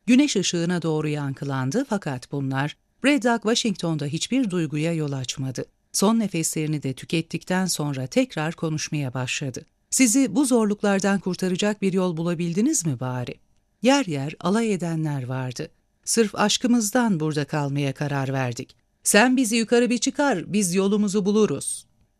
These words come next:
Red Dog Washington sessizlik tekrar sağlanıncaya kadar bekledi. Sonra devam etti. "Durumdan haberiniz var, size anlatmıştım. Sizi burada ben de istemiyorum, keşke hiçbirinizi görmeseydim. Başınıza ne geldiyse merakınızdan geldi.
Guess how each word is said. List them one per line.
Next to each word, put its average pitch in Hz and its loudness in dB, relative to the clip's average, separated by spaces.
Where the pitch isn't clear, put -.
Red 294 4
Dog 240 2
Washington 156 -2
sessizlik 196 0
tekrar 214 0
sağlanıncaya 160 0
kadar 185 -4
bekledi. 139 -6
Sonra 156 0
devam 151 -2
etti. - -10
"Durumdan 233 4
haberiniz 202 0
var, 202 -2
size 143 -2
anlatmıştım. 160 -4
Sizi 175 2
burada 165 0
ben 214 4
de 190 2
istemiyorum, 139 -4
keşke 170 -2
hiçbirinizi 202 0
görmeseydim. 147 -2
Başınıza 165 4
ne 151 2
geldiyse 180 0
merakınızdan 156 -2
geldi. 127 -6